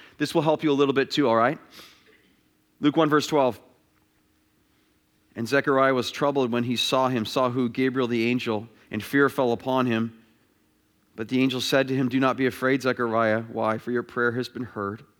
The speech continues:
Isn't that theology right there just awesome? Loved ones, did you know why I can't get away from prayer in my life. I just wanna come back. It's the, such a battle to keep praying it. But just, like, look what just said right there.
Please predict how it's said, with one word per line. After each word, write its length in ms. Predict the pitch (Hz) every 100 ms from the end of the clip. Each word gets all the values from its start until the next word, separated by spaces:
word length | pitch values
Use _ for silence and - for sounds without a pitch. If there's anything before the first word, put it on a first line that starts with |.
| _ _ _ _ _ _ _ _ _ _ _ _ _ _ _ -
Isn't 180 | - 127
that 180 | 131 -
theology 480 | 120 127 135 123
right 200 | 117 131
there 200 | 107 110
just 200 | 127 131 -
awesome? 500 | 107 - - 147 165 _ _ _ _ _ _ _ _ _ -
Loved 180 | - 170
ones, 140 | 170
did 80 | 156
you 80 | 180
know 120 | 180
why 500 | 165 143 147 151 151 165 - _ _ _ _ _ _ -
I 20 |
can't 300 | - 156 160
get 140 | 147 151
away 240 | 143 143
from 240 | 147 143 120
prayer 280 | 151 147
in 60 | 156
my 140 | 139
life. 360 | 127 131 135 139
I 60 | 127
just 240 | 131 135
wanna 180 | 139 123
come 220 | 151 135
back. 300 | 131 139 139
It's 180 | 123 -
the, 300 | - 120 113 - _ _ _ _ _ _ _ _ _ _
such 260 | - 180 180
a 60 |
battle 420 | 131 131 143 151
to 60 | 131
keep 240 | - 151
praying 320 | - 139 139 135
it. 100 | 135
But 80 |
just, 180 | 151 156
like, 140 | 156 151
look 160 | 190
what 140 | 240 196
just 180 | 190
said 160 | - 131
right 240 | 147 147
there. 240 | 123 110